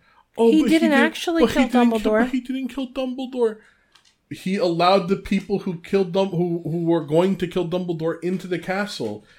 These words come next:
Speaker 1: He's the one who led, who led to Bill being disfigured.
Speaker 2: This is true.
Speaker 1: He is not a redeemable character.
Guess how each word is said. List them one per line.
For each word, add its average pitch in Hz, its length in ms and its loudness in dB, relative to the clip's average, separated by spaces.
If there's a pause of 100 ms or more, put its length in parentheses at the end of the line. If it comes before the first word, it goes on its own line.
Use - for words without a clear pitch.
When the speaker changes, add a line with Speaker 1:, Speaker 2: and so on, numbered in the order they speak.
(120)
Speaker 1:
He's 185 240 -2
the 190 80 4
one 185 220 4
who 185 160 0
led, 180 440 2
who 160 140 0
led 170 260 0
to 180 80 2
Bill 165 280 2
being 160 340 0
disfigured. 151 840 -4 (1400)
Speaker 2:
This 185 200 -14
is 165 100 -16
true. - 280 -14 (1200)
Speaker 1:
He 165 300 -4
is 170 260 -4 (100)
not 156 540 0
a 151 80 2
redeemable 151 540 0
character. 175 680 -2